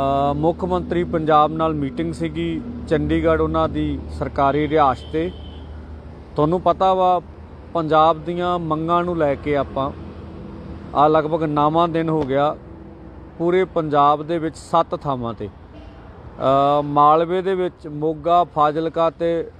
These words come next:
ਬਸਤੀ ਟੈਂਕਾਂ ਵਾਲੀ ਫਿਰੋਜ਼ਪੁਰ ਸੀਗਾ ਸਾਡਾ ਅੰਦੋਲਨ,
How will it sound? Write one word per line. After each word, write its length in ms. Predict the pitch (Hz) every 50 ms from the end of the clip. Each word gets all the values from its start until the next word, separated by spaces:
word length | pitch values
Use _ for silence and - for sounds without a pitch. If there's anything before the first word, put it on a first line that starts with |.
| - - -
ਬਸਤੀ 400 | 131 127 151 143 - - - 170
ਟੈਂਕਾਂ 380 | 156 - 156 151 143 - 160 156
ਵਾਲੀ 160 | 156 160 170
ਫਿਰੋਜ਼ਪੁਰ 520 | 156 - 147 147 147 143 127 143 156 165 151
ਸੀਗਾ 300 | - 165 170 165 175 165
ਸਾਡਾ 320 | - 165 151 151 170 165
ਅੰਦੋਲਨ, 380 | 160 160 160 165 160 165 175